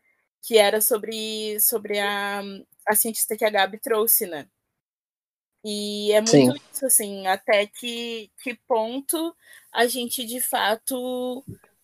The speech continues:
Speaker 1: tá nesse lugar e, e tem chance de chegar, assim, da mesma forma. Porque, é be-,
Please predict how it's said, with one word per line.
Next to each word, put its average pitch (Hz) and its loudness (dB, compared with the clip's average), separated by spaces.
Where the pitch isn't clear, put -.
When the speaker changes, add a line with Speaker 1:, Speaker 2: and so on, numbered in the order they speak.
Speaker 1:
tá 226 2
nesse 285 -2
lugar 214 -2
e, 208 -12
e 208 -6
tem 240 2
chance 269 2
de 277 -4
chegar, 226 -2
assim, 202 0
da 190 -2
mesma 196 -6
forma. 185 -4
Porque, 226 -8
é 220 2
be-, 214 -6